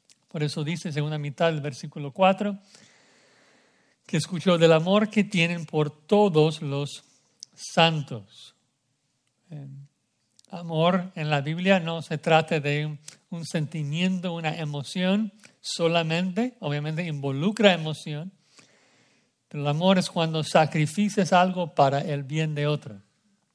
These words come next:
Es cuando buscas bendecir a otro aunque te cueste. Por eso Cristo dice que no existe un mayor amor que, que el que dé su vida por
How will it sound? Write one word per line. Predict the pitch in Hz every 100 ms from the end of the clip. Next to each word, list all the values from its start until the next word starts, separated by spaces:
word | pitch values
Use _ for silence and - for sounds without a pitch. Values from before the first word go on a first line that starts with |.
| _ _ _ -
Es | 151
cuando | - 160 151 151 143 - _ _ _
buscas | 147 165 202 208 190 170 147
bendecir | 170 165 156 - 202 185
a | 180
otro | 185 180
aunque | 151 156 - 143
te | 135 151 -
cueste. | 180 180 180 - 104 - _ _ _ _ _ _ _ _ _ _ _
Por | - 147
eso | 147 160
Cristo | 165 165 175
dice | 156 156 165
que | 156
no | 151
existe | 165 160 190 190 190 185
un | 165
mayor | 151 139 151 165 175 180
amor | 151 139 170 220 233
que, | - 190 254 240 _ _ _ _ _ _ _ _ _ _ _ _
que | - 135
el | 135
que | 156
dé | 131 156 165
su | - 160 143
vida | 151 147 139
por | - 143 143 156